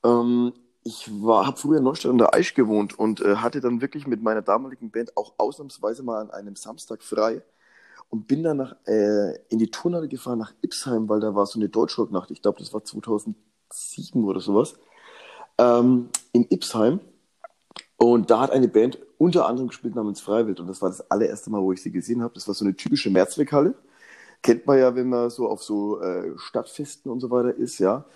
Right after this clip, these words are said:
Dann räumen die die Mehrzweckhallen aus und stellen die ganzen Tische und Stühle, die normalerweise da drin stehen, so an die Seite oder hinten hin. Und, äh, da waren insgesamt, denk ich mal, so fünfzig bis sechzig Leute und die ganzen Leute waren nur da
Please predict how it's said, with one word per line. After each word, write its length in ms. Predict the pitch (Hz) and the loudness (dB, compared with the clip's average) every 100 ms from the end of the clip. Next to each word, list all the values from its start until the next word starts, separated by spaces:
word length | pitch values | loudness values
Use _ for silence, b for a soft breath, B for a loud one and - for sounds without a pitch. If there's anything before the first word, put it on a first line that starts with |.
| b - | b -6
Dann 240 | 107 107 | -2 0
räumen 380 | 95 101 120 131 | 2 4 4 2
die 80 | 113 | 0
die 140 | 107 | 0
Mehrzweckhallen 720 | 107 110 - 113 120 107 101 | 0 0 -2 -4 -4 -4 0
aus 300 | 95 - 156 | 2 2 0
und 200 | 113 110 | -6 -8
stellen 280 | - 107 123 | -4 -2 -2
die 60 | |
ganzen 320 | 120 107 - - | -4 -6 -8 -12
Tische 320 | - 170 131 | -8 -8 -6
und 120 | 113 | -8
Stühle, 360 | - - 170 120 | -8 -6 -4 -2
die 100 | 113 | 0
normalerweise 480 | 107 107 127 120 | 2 2 2 -2
da 80 | 110 | -6
drin 120 | 107 | -8
stehen, 180 | 113 120 | -8 -8
so 80 | 104 | -6
an 100 | 101 | -4
die 80 | 104 | -2
Seite 440 | 107 107 117 104 b b b b b - | 4 4 4 0 b b b b b 0
oder 200 | 104 110 | 4 4
hinten 340 | 117 160 - | 2 -2 -6
hin. 220 | 107 95 92 | -8 -8 -6
Und, 220 | 107 107 | -2 0
äh, 240 | 90 104 98 | 4 6 6
da 120 | 101 | 4
waren 140 | 107 | 2
insgesamt, 500 | 117 135 - 139 135 | 0 -6 -6 -4 -2
denk 140 | 131 127 | -2 -4
ich 80 | 131 | -2
mal, 100 | 127 | -6
so 120 | 127 | -6
fünfzig 520 | - 147 - - - | -2 -4 -4 -12 -12
bis 140 | - | -4
sechzig 320 | - 117 - - | -2 -2 -4 2
Leute 320 | 107 131 139 | 4 4 4
und 140 | 107 | 2
die 40 | 110 | 2
ganzen 300 | 110 123 113 | 0 0 0
Leute 220 | 110 110 | 2 2
waren 160 | 110 | -2
nur 120 | 120 110 | -2 -2
da 420 | 104 95 101 | 0 0 -2